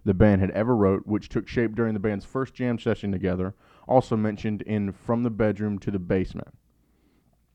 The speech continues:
The band wrote the entire album music, the, the entire album's music without a singer until Leach joined the band shortly after its formation.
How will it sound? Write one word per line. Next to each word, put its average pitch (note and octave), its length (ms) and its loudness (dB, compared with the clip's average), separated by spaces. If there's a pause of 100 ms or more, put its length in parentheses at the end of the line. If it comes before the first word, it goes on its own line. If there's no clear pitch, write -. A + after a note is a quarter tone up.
(320)
The G#2+ 80 2
band A2 220 8
wrote G#2+ 100 6
the G#2 80 4
entire G2+ 300 6
album G2+ 260 4
music, G2+ 400 2 (400)
the, A#2+ 140 2
the A#2 220 -4
entire A2 380 -4
album's G2+ 380 -2
music A2 400 0
without G#2 500 -4
a A2 40 0
singer G2 380 -2
until G#2 360 0
Leach G#2+ 460 0
joined G#2+ 320 4
the A2 40 2
band G2 300 0
shortly F#2+ 340 -2
after F2+ 220 -4
its - 80 -14
formation. A2+ 560 -4